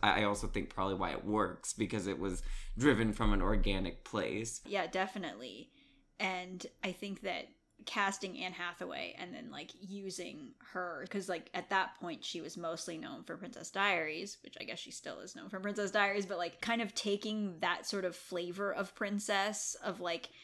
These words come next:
Speaker 2: I guess it's not really, like, a modern story, Ella Enchanted, because it's sort of set in this made-up fairy tale-ish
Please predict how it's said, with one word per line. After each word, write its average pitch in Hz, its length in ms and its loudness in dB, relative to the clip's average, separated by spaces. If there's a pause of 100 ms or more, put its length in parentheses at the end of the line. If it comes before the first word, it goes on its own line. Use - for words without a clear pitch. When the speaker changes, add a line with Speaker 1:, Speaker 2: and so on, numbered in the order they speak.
(200)
Speaker 2:
I 208 60 0
guess 254 180 4
it's 311 140 2
not 269 260 4
really, 190 260 2
like, 180 260 -2 (200)
a 185 80 2
modern 170 1000 -4 (360)
story, - 500 -6
Ella 156 220 -4
Enchanted, 151 640 -8
because 175 260 -6
it's - 220 -10
sort - 420 -6
of 160 100 -10
set - 260 -4
in 143 160 -8
this - 500 -6 (400)
made-up 175 840 -6
fairy 175 400 -2
tale-ish 180 880 -4